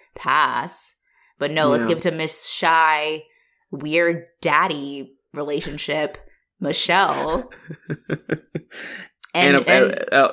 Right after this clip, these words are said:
Speaker 2: uh, sorry, and she has a black boyfriend. That's a, that's another part of
Speaker 1: old,
Speaker 2: the character.
Speaker 1: old black boyfriend over here.
Speaker 2: <laughs>
Speaker 1: She's, she's, she, it doesn't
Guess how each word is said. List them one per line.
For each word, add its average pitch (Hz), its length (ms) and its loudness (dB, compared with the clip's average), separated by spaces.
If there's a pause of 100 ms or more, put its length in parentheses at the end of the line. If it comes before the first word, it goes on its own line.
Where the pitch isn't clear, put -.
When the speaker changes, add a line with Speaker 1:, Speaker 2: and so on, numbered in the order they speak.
(120)
Speaker 2:
uh, 135 60 6
sorry, 131 340 2
and 135 100 -4
she 131 120 0
has 127 100 4
a 123 60 -2
black 123 260 -2
boyfriend. 107 460 -4
That's 117 180 -4
a, 110 140 0
that's 123 220 -4
another 113 260 -2
part 104 240 -2
of 180 60 4
Speaker 1:
old, 190 120 4
Speaker 2:
the 185 180 4 (120)
character. - 40 -2 (120)
Speaker 1:
old 190 100 2
black 185 400 0
boyfriend 180 480 -2
over 143 220 -4
here. 147 380 -2 (320)
Speaker 2:
<laughs> - 340 -20
Speaker 1:
She's, 427 400 2
she's, 554 880 0
she, 349 80 4
it 349 100 -6
doesn't 508 340 2